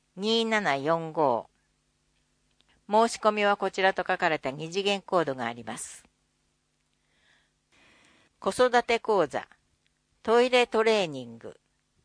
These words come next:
保育士がトイレトレーニングの始め方や進め方、対応法についてお話しします。対象、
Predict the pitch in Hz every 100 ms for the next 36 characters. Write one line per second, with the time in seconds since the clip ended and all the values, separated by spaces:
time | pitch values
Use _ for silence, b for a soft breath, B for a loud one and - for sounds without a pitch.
0 | _ _ _ _ _ _ _ _ _ 233
1 | 254 - - 190 147 127 - 233 247 247
2 | 240 240 233 196 160 147 139 135 156 180
3 | 202 196 185 185 170 156 - - 190 214
4 | 214 - 190 - 156 b b b b -
5 | 220 233 233 233 233 220 214 208 214 196
6 | - 131 107 - 165 170 165 - 156 143
7 | 123 123 - - _ _ _ _ _ _
8 | _ _ _ _ _ _ _ 196 196 196
9 | 190 170 156